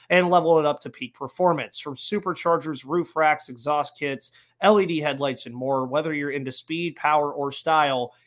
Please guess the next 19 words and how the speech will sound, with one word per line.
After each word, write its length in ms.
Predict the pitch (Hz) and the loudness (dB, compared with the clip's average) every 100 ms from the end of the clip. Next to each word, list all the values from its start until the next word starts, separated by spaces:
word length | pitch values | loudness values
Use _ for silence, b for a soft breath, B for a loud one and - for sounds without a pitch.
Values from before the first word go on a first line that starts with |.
| - | -4
eBay 360 | 156 151 151 143 | -2 2 0 0
Motors 380 | 135 135 135 139 | -2 -2 -4 -8
has 120 | 123 | -8
got 320 | 135 123 - | -6 -6 -6
you 80 | 127 | -10
covered. 480 | - 151 131 110 - | -2 0 0 -8 -8
And 140 | 139 | -6
with 160 | 139 143 | -6 -4
over 260 | 160 143 | -4 -2
one 240 | 139 156 175 | -4 0 0
hundred 300 | 165 160 143 | 0 -4 -6
twenty-two 400 | - 156 135 151 | -8 -8 -6 -6
million 380 | 135 151 151 131 | -4 -2 -2 -4
parts 300 | - 131 - | -4 -4 -4
for 100 | 135 | -6
your 160 | 127 | -6
number 260 | 123 131 131 | -4 -6 -6
one 240 | 127 127 | -2 -2
ride, 440 | 120 131 131 131 | 0 2 4 2